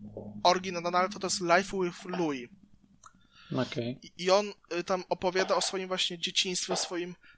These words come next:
Speaker 1: rodzeństwie, stosunkach z rodzicami i też takich, powiedzmy, problemach małego dziecka, jak, y, tata, który traci pracę, czy śmierć babci, et cetera, et cetera, nie?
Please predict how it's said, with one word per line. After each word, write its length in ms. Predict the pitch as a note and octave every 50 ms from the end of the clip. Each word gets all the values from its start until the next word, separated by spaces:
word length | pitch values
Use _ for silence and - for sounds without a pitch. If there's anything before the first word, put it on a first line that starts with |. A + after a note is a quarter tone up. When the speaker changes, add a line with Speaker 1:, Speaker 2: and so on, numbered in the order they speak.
| _ _
Speaker 1:
rodzeństwie, 840 | E3+ E3+ F3+ F3 - F#3 F3+ F3 F3 F3 - - - - E3+ E3+ F3
stosunkach 600 | - - - F3+ - - F#3 F3+ - E3+ E3+ E3
z 60 | -
rodzicami 600 | F#3 F3+ F3+ - F#3+ - - F#3+ F#3+ F#3+ G3 F#3+ F#3
i 60 | -
też 200 | - F#3+ - -
takich, 320 | - F3+ - - F#3 -
powiedzmy, 580 | - F#3 F3+ F3 F3 - - F#3 F#3 F3+ F3+ F3+ _ _ - - - - - - - - - - _
problemach 720 | - - F#3+ F#3 F3 E3+ F#3+ F#3+ G3 G#3 G#3 G3+ G3 - G3
małego 520 | F#3 F3 F3+ F#3 F#3 F#3+ F#3 F#3 F3+ E3+
dziecka, 680 | F3 - - F#3 F3+ E3+ - - - - D3+ D#3+ G3 - - - _ _ _ _ _ - _
jak, 400 | F3 E3+ E3 E3 E3 - - - _ _ _ - - - - _ _ _ -
y, 260 | D#3+ D#3+ D#3+ D#3+ D#3+ - _ _ _ E3+ _
tata, 300 | - G3 F#3 - - F#3
który 480 | - - - F#3 F3 F3 E3+ E3 E3 D#3 - _
traci 340 | - F3+ E3+ - - - -
pracę, 720 | - G3 F3+ F3 E3+ E3+ - - - - E3 E3 D#3+ D#3+ -
czy 420 | - - D#3 D3 D3 D3 D3 D3 - _ - - - - _
śmierć 600 | - - - - E3+ E3 E3 E3 D#3+ D#3+ - -
babci, 920 | - - F3+ F3+ F3+ F3+ - - - - - - F#3 F3+ F3+ F3 F3 E3 -
et 180 | - E3+ E3+ -
cetera, 420 | - - E3 - - E3 D#3+ D#3+
et 180 | - D#3 E3+ -
cetera, 480 | - F3+ - - E3+ D3+ C#3+ C3+ B2+ C3+
nie? 160 | C#3 D#3 G3